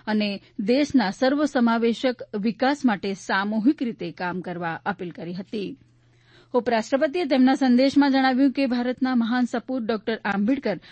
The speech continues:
માત્ર ભારતીય બંધારણના ઘડવૈયા જ નહીં, પરંતુ સામાજિક ન્યાયના પ્રણેતા પણ હતા.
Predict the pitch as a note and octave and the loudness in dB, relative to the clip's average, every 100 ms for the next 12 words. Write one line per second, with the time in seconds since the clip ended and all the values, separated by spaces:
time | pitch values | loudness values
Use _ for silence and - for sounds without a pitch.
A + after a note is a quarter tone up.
0 | - A3+ G#3 G#3+ G3+ G3+ F#3 - A#3+ G#3 | -6 -2 -2 -2 -6 -4 -6 -4 -4 -2
1 | F#3+ G3+ F#3+ F#3 F3+ E3+ G3 F3+ F#3 G3 | -2 -2 -2 -2 -2 -4 -6 -4 -4 -2
2 | G3+ A3 A3 B3+ C#4+ - - G#3 G3 F#3+ | -2 2 4 4 4 -2 -10 -6 -4 -4
3 | - G3+ G3+ A3 D4 - A3 F#3 F#3 F#3 | -4 -2 0 0 -2 -2 -2 -2 -2 -6
4 | - G#3 F#3+ E3+ D#3+ F3 F#3+ E3 F#3+ - | -6 -4 -4 -6 -8 -6 -8 -6 -8 -6
5 | D3 | -8